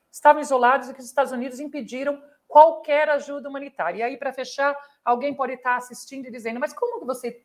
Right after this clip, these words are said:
pode dizer que não ficou tão ruim pro Brasil, se o resultado foi apro-, é, aprovação de nenhuma resolução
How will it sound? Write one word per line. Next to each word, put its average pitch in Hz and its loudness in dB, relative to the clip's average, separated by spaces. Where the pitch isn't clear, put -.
pode 240 6
dizer 220 -2
que - -6
não 240 0
ficou 247 2
tão 240 0
ruim 233 -4
pro 226 0
Brasil, 185 0
se - 2
o 370 6
resultado 330 4
foi 320 4
apro-, 254 0
é, 185 2
aprovação 247 0
de 269 -6
nenhuma 311 -4
resolução 269 -2